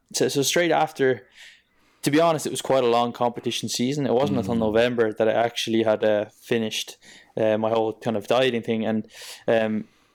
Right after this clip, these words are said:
Speaker 1: I, I remember I was in New York with, um, Eric Helms, who, who you mentioned.
Speaker 2: Mm.
Speaker 1: Um, w-, w-, we, we went, like, shopping the next day. I think just, like, it's in a super, uh, a mall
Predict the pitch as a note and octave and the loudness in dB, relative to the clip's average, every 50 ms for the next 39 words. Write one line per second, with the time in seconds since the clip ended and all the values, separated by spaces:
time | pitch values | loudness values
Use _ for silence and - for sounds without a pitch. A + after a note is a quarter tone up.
0 | _ _ _ _ _ _ _ B2+ C3 C3 - C3+ C#3+ C#3+ C#3 C3+ C3+ C3+ C3+ C3+ | _ _ _ _ _ _ _ 0 0 2 2 2 2 2 2 2 0 2 2 2
1 | B2+ B2+ B2+ C3 C3 B2+ A#2+ A#2+ B2+ B2+ C3 C3 C3 - - - A#2+ A#2 - - | 2 2 2 0 0 0 2 2 4 4 4 2 0 -4 -2 0 0 0 2 2
2 | B2 A2+ A2+ A2+ A2 A2 G#2+ A2 G#2+ - _ _ _ - C3 B2+ C3 C3 B2+ - | 2 2 4 4 2 2 0 -2 -6 -10 _ _ _ 0 2 2 4 2 0 0
3 | - C3+ B2+ B2+ B2+ A#2+ A#2 - - A#2+ A2 A2+ A2+ A2+ A2+ A2+ A2+ A#2 A#2 - | 0 0 2 2 0 -2 -4 -2 0 0 2 2 2 2 2 2 2 0 -2 -2
4 | A2+ G#2+ - - - - G#2+ A2 G#2+ G#2 G2+ G#2+ G#2 G#2+ G#2+ G#2+ G#2 - - - | -4 -6 -6 -10 -14 -12 -10 -8 -4 0 0 2 2 2 0 -2 -4 -6 -6 -8
5 | E2+ - - - C#2 - - - - E2 F#2+ - - - - - C3 B2+ B2 A#2+ | -8 -8 -10 -12 -14 -16 -16 -14 -12 -10 -10 -10 -10 -12 -8 -2 0 2 2 4
6 | A#2 A2+ A#2 - - A#2+ B2 B2 A#2+ A#2+ A2+ - A2 G#2+ - - C3+ C3 C3+ C3+ | 2 2 0 0 0 2 2 2 2 0 -2 -6 -6 -4 -2 0 0 0 0 -2
7 | C3 C3 B2+ B2 B2+ B2+ - - - B2+ B2 A#2+ A#2+ A#2 A2+ A#2 A2 G#2+ - _ | -2 -2 0 0 -2 -2 -4 -2 2 2 4 4 4 2 0 -2 -6 -8 -8 _
8 | - A#2+ - - G#2 - - - _ _ _ _ - A2 G2 G#2+ F2+ - - - | -4 -4 -2 -2 -2 -4 -4 -6 _ _ _ _ -2 0 0 0 0 -2 -6 -10
9 | - - B2+ A#2+ A#2 A2 A2 - - C3 - A#2+ A2+ A2 A2+ - - - - - | -8 -4 -2 0 0 0 -2 -2 -4 -4 -2 -2 -4 -4 -6 -4 -4 -2 -2 -2
10 | - - G#2 A2+ A#2 A#2+ B2 B2 B2+ - - | -2 -2 -4 0 2 2 4 2 2 -2 -8